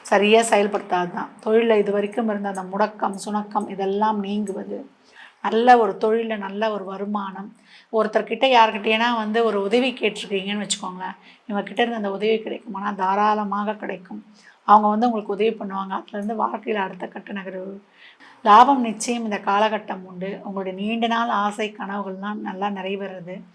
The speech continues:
நல்ல ஒரு மனதுக்கு தகுந்த இடத்துல ஒரு வரன் அமைவது, இல்ல கணவன் மனைவி மன கஷ்டத்துல இருக்கிறீங்களா, அந்த மன கஷ்டம்லாம் நீங்கி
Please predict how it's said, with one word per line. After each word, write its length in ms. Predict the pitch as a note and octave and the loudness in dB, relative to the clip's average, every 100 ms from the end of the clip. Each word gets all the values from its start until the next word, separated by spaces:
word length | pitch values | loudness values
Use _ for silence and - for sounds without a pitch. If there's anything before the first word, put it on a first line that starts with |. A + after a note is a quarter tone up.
| - - - - | -20 -20 -14 -2
நல்ல 300 | G#3+ A#3 A#3 | 6 10 10
ஒரு 200 | G#3+ G3+ | 8 2
மனதுக்கு 500 | F#3+ G#3+ A3+ A3+ A3+ | 0 0 0 0 0
தகுந்த 340 | G#3 G3+ G#3 | -2 -2 -2
இடத்துல 280 | G3 G3 A3 | -4 -4 -6
ஒரு 200 | G#3 F#3+ | -6 -8
வரன் 300 | F#3 G3 A3 | -8 -8 -8
அமைவது, 680 | A3 G3 G3 G3+ F#3 F3+ G3 - _ _ - | -10 -8 -8 -6 -8 -10 -14 -18 _ _ 4
இல்ல 140 | B3 | 6
கணவன் 320 | A#3 A3+ C4+ | 8 10 8
மனைவி 460 | C4+ B3 A3 G#3+ G#3 - - | 6 2 -2 -4 -6 -8 -12
மன 300 | B3 A#3+ B3 - _ _ _ - | -2 0 0 -4 _ _ _ -2
கஷ்டத்துல 440 | G#3 B3 A#3+ A3 | 2 2 0 0
இருக்கிறீங்களா, 400 | G3+ G#3 G3 F#3+ | -4 -8 -10 -6
அந்த 240 | G#3 G3 | -6 -6
மன 220 | F#3+ G3+ B3 | -6 -2 -2
கஷ்டம்லாம் 520 | A#3+ - A3 G#3+ A3+ | -2 -4 -4 -4 -4
நீங்கி 600 | G#3 A3 A#3+ A#3+ C4+ | -4 -4 -6 -6 -8